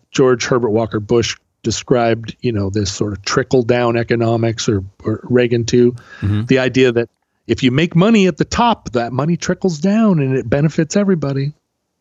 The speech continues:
Speaker 1: Uh, rather than have government services, we were gonna have a thousand points of light where a thousand different wealthy people all, all made up for the fact that there wasn't, uh, there weren't benefits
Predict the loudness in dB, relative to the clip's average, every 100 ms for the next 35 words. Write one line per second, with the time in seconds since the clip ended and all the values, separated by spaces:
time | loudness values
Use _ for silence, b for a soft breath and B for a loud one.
0 | _ _ _ _ _ _ _ _ _ B
1 | B B B B B -4 -2 2 2 4
2 | 2 2 0 0 -2 0 0 0 -2 -2
3 | 0 0 0 -2 0 -2 0 0 -2 -2
4 | -4 -2 -2 0 0 0 2 0 0 -2
5 | 0 0 -2 -6 -14 _ _ _ _ _
6 | _ 0 0 0 -4 -2 0 0 0 2
7 | 2 2 2 -2 -4 -2 0 0 -2 -2
8 | -2 0 -2 0 -2 -6 _ _ _ -4
9 | -2 2 2 4 4 2 0 -2 -2 0
10 | -2 -2 -6 -6 -2 2 2 2 2 0
11 | -4 _ _ _ _ _ _ _ _ _
12 | _ _ -4 -2 0 0 2 4 2 0
13 | 0 0 0 -2 _ -12 -10 -10 -12